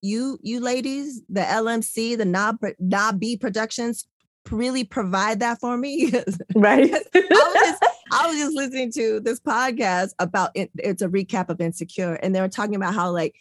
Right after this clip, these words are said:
Speaker 1: you know, sometimes you need, you have those friends that are, like, ride or die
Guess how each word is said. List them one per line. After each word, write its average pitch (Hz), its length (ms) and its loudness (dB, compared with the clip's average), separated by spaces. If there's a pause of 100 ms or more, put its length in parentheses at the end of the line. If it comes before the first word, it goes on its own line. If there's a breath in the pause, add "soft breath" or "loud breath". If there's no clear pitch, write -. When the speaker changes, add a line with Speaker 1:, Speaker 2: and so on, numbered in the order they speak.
(320)
Speaker 1:
you 220 120 0
know, 165 360 -2 (200)
sometimes 240 600 -2
you 226 120 -4
need, 226 260 -2 (480)
you 233 160 0
have 247 360 0
those 226 180 -2
friends 233 300 -2
that 196 100 0
are, 196 100 0
like, 175 180 0
ride 208 460 2
or 214 120 0
die 220 640 0